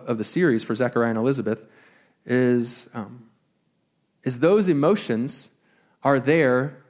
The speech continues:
to take you to Jesus. Here's the, here's the crazy thing right now. Is i-, i-, if you are experiencing depression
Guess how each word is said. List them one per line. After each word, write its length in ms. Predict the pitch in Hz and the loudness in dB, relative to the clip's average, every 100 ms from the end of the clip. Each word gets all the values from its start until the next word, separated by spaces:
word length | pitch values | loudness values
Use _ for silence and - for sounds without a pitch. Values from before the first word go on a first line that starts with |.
| _ | _
to 100 | 135 | -6
take 240 | - 143 143 | -2 -2 -2
you 60 | |
to 80 | 135 | -6
Jesus. 360 | 120 151 123 - | -4 -4 -4 0
Here's 240 | 175 214 | 0 2
the, 120 | 208 | -2
here's 260 | - 214 226 | 0 0 0
the 60 | 202 | 0
crazy 280 | 175 196 | 0 2
thing 240 | 170 143 127 | 0 0 2
right 200 | 123 120 | 0 2
now. 340 | 139 110 117 135 - - _ - - _ _ - | 0 2 -2 -6 -18 -20 _ -20 -20 _ _ 0
Is 480 | 160 156 143 - 151 | 4 4 2 -4 -4
i-, 60 | |
i-, 380 | 143 - 143 147 - | -6 -4 -4 -4 -4
if 220 | 143 135 | -4 -2
you 180 | 165 226 | 0 2
are 160 | 208 165 | 4 2
experiencing 840 | - - 175 185 165 - 123 110 | 0 -2 0 2 0 0 -2 -2
depression 720 | 123 113 165 175 - 101 95 | -6 -2 0 0 0 -4 -6